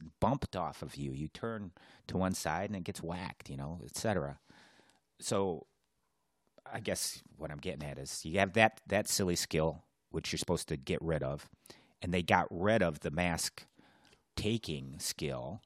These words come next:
because they said it's not based in reality because nobody's gonna come and take your mask. And I say, "Well, yeah, because we're trying to simulate an accident. And I can't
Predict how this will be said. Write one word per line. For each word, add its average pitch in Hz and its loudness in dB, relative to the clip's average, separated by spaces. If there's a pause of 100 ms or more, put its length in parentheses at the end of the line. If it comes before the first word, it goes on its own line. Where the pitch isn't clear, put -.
(100)
because 80 -2
they 82 0
said 76 0
it's - -8
not 82 -2 (260)
based 78 -6
in 69 -8
reality 71 -4 (440)
because - -4
nobody's 82 2
gonna 73 -4
come 67 -8
and 65 -10
take 69 -8
your 65 -10
mask. 80 -6
And 69 -8
I 69 -8
say, 71 -10 (400)
"Well, 101 2
yeah, 117 4
because 107 4
we're 95 -2
trying 95 0
to 78 -6 (180)
simulate 87 0
an 85 -2
accident. 95 -4 (840)
And - -4
I 82 -2
can't 110 -2